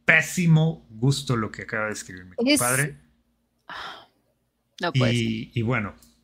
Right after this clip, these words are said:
Speaker 1: creo que alguien tiene que meterle una madrina.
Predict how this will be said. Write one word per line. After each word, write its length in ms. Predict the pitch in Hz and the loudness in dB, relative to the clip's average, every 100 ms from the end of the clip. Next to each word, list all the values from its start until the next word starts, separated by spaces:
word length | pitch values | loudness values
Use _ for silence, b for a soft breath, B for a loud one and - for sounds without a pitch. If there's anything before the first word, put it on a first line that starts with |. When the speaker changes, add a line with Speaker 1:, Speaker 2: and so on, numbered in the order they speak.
| _ _ _ | _ _ _
Speaker 1:
creo 220 | 156 170 | -2 0
que 160 | 190 165 | 2 2
alguien 300 | 170 180 151 | 2 0 0
tiene 280 | 151 156 151 | 2 0 0
que 560 | 135 110 104 98 - _ _ _ _ _ _ _ _ _ _ _ _ _ _ - _ _ _ _ _ | 0 -2 -4 -10 -14 _ _ _ _ _ _ _ _ _ _ _ _ _ _ -20 _ _ _ _ _
meterle 320 | _ - - - | _ -10 -10 -10
una 140 | - - | -12 -12
madrina. 640 | - - - - - - | -10 -10 -10 -12 -14 -16